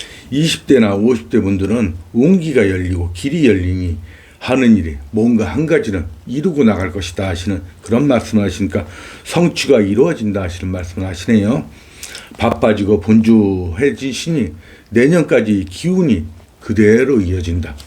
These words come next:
그 운이 쭉 펼쳐진다 하시는 좋은 말씀 같아요. 또는 육십오 세 분들부터 팔십 세가 넘으시는 분들은 집안이 안정되고 하는 일이 안정되게 되니까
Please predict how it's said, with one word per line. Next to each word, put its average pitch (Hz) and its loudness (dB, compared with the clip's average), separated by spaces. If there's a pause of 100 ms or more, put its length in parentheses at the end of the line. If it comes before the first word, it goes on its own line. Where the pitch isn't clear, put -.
(140)
그 - -8
운이 95 -2 (120)
쭉 95 -4
펼쳐진다 110 0
하시는 - -10 (380)
좋은 113 0
말씀 110 0
같아요. 92 -4 (800)
또는 113 2 (260)
육십오 120 0
세 113 0
분들부터 98 -4
팔십 - -6
세가 92 0
넘으시는 90 -2
분들은 107 0 (460)
집안이 147 2
안정되고 90 -2 (600)
하는 160 0
일이 92 0 (240)
안정되게 113 2
되니까 90 -4